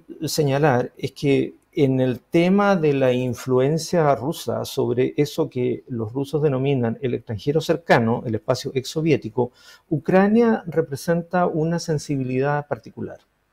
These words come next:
Eh, y Putin ha argumentado que él va a defender a los ucranianos de los nazis que están instalados en Kiev, drogadictos y que cometen un genocidio con la pro-,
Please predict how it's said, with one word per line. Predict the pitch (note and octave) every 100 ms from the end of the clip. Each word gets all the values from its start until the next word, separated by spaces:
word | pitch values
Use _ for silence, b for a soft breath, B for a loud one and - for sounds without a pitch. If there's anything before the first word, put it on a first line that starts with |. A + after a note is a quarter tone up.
| _ _ _ _ B B B B B B B B _ D#3
Eh, | C3+ A#2+ A#2 - -
y | F3+ F3+ F3
Putin | D#3 F3+ E3+ D#3+ D3+
ha | D3+
argumentado | D3 C#3 C3 B2 D3 D3 C3
que | C3+
él | C#3
va | C3
a |
defender | B2 C3 B2 C#3
a |
los | C3+
ucranianos | A#2+ A#2+ A#2+ C3 C#3+ C#3+ C#3
de | B2
los | A#2 G#2+
nazis | B2 C3 - C#3+ B2+ A#2+ A#2+
que | B2
están | - B2+ A#2+
instalados | A#2+ A#2 B2 B2
en | A2+ A2+
Kiev, | C#3+ C#3+ C3+ C3 A#2
drogadictos | A#2+ A2+ A#2 C3 - C#3+ C#3
y | A#2+
que | A#2+ A#2+ B2
cometen | A#2+ A#2+ A#2+ B2+
un |
genocidio | A2+ A#2 A2 - D3 C#3 C3+
con | B2
la | A2
pro-, | A2 A2+